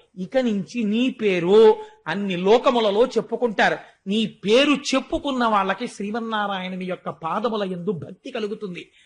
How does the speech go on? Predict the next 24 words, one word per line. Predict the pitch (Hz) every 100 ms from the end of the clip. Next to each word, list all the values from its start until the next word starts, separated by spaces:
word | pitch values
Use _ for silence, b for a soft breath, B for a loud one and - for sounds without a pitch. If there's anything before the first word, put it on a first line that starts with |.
| b 175
అని | 214 -
అంబరీషుణ్ణి | 196 269 349 320 320 294
స్తోత్రం | - 226 226 269 262 226
చేస్తూ | 226 - 285
దుర్వాస | 226 247 254 -
మహర్షి | 220 190 190 247
వెళ్ళకపోయారు. | 208 220 214 185 160 131 _ _ _ _ -
అంబరీషుడు | 165 208 226 185 208
అన్నాడు, | 185 185 185 180 247 269 214 B B
"మీరు | 185 202
బయలుదేరినప్పటి | 175 117 156 196 214 180 196 190 185 175 175 170 175
నుంచి | 165 180 - 226
ఇప్పటికి | 190 - - 247 240 220
కూడా | 196 190
నేను | 202 190
భోజనం | 151 170 160 170
చేయలేదు. | 160 160 143 123 _ _ _ _ _ -
మీరు | 170 202
భోజనం | 180 135 175 202 226 214 170
చేస్తే | 180 156 196 214 269 226 - B B -
ఆ | 165
మిగిలిన | 151 165 190 269 247
పదార్థాన్ని | 175 165 226 226 - - 180 160 165 208
బ్ర-, | 190 127